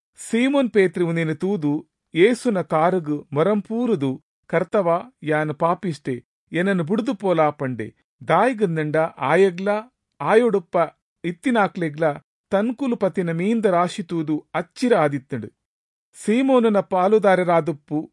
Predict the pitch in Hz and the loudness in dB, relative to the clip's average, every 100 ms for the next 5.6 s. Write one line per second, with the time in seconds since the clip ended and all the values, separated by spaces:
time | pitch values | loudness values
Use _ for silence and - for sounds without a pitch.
0 | - 131 160 208 220 214 202 165 139 185 | -12 -4 2 4 6 4 2 -2 -2 -2
1 | 190 196 170 156 151 143 160 - 185 156 | -2 0 2 2 2 0 0 0 -2 -2
2 | 175 - _ _ 131 185 - - 202 190 | -10 -14 _ _ -2 -2 -2 0 2 0
3 | _ _ - 151 240 208 185 160 160 147 | _ _ -2 2 4 4 2 2 2 0
4 | - _ _ 143 202 233 254 196 175 147 | -4 _ _ -4 -2 -2 0 0 0 -4
5 | - 214 160 120 107 | -2 0 2 0 -4